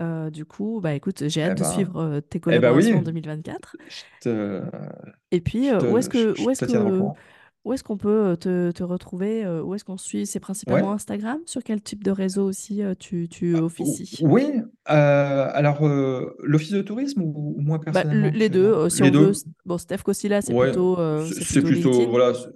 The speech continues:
Speaker 2: c'est ça, LinkedIn, et puis, euh, puis, ouais, c'est tout. Euh, Instagram, après, c'est des, ouais,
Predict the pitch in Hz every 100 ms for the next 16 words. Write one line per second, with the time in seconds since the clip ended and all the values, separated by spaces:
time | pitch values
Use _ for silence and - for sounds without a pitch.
0 | 104 113 - 123 117 147 156 147 131 -
1 | 127 147 151 120 - 123 117 110 - -
2 | 52 - - - - - - 98 139 -
3 | - - 131 113 107 104 107 - 117 127
4 | 127 117 - - 120 117 113 110 113 117
5 | - - - 123